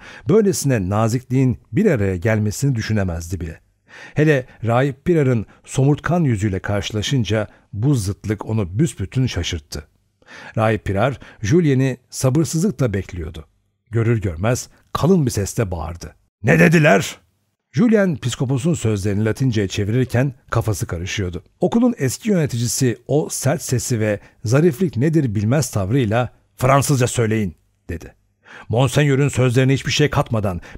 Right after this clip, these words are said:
bir şey atlamadan olduğu gibi aktarın." Yaldızlı kenarlarına sanki tüyleri ürpererek baktığı o güzel kitapları karıştırarak, "Bir piskoposun genç bir papaz okulu öğrencisine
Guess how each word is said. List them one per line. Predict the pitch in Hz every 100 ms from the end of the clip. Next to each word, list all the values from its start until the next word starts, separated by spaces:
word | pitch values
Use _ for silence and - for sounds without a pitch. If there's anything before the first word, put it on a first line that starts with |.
| 139
bir |
şey | - 180
atlamadan | - - 190 143 107 104
olduğu | - 170 208
gibi | 156 143
aktarın." | 127 - 123 85 - _ _ _ -
Yaldızlı | 143 196 214 208
kenarlarına | 151 151 147 143 147 151
sanki | - 170 151 123
tüyleri | - 131 147
ürpererek | 147 131 151 170 135 -
baktığı | 101 - - 123
o | 113 131
güzel | 101 113 131
kitapları | - - 95 101 104
karıştırarak, | 98 98 - 120 101 120 - _ _ _ _ -
"Bir | 113
piskoposun | - 95 - - - - 107
genç | 101 135 147
bir |
papaz | 113 104 120
okulu | 113 110
öğrencisine | 104 107 110 107 123 120